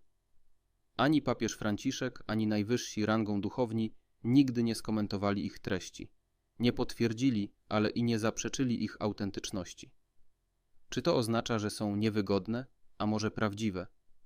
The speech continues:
Jedno jest pewne. Kryzys, o którym pisał Benedykt, stał się rzeczywistością.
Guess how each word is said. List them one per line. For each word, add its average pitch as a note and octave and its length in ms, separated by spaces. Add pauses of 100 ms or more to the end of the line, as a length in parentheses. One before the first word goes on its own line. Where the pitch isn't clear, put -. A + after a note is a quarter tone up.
(580)
Jedno D3+ 300
jest C#3 220
pewne. F#2 440 (500)
Kryzys, A2+ 540
o G#2+ 100
którym A2 320
pisał G#2+ 300
Benedykt, A2 640
stał G#2 240
się G#2+ 220
rzeczywistością. G#2 880